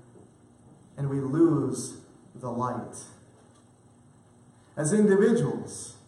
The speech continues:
if we diminish the scriptures in our lives, then we won't be able to see in the darkness. And we will be dwelling in darkness.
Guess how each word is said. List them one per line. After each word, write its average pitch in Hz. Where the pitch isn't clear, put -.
if 143
we 233
diminish 220
the 180
scriptures 214
in 196
our 190
lives, 131
then 185
we 190
won't 196
be 202
able 196
to 180
see 185
in 160
the 139
darkness. -
And 139
we 165
will 160
be 135
dwelling 165
in -
darkness. -